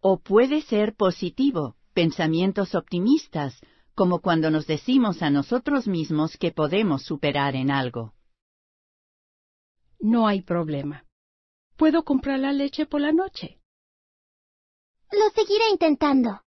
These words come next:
Speaker 1: El diálogo interno afecta la forma en que nos sentimos. Las personas que tienen un diálogo interno negativo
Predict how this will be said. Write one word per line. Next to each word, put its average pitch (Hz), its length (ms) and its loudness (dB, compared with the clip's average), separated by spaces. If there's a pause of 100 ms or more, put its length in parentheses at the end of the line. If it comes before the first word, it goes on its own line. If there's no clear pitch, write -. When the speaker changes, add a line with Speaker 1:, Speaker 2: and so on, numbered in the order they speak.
(1000)
Speaker 1:
El 220 200 2
diálogo 240 560 2
interno 190 680 0
afecta 240 520 -2
la 220 120 0
forma 190 480 -2
en 185 100 -2
que 180 120 -4
nos 165 180 -2
sentimos. 170 800 -2 (340)
Las 180 260 0
personas 247 600 -2
que 233 140 -2
tienen 214 420 0
un 202 100 0
diálogo 202 540 0
interno 185 560 -2
negativo 170 680 -2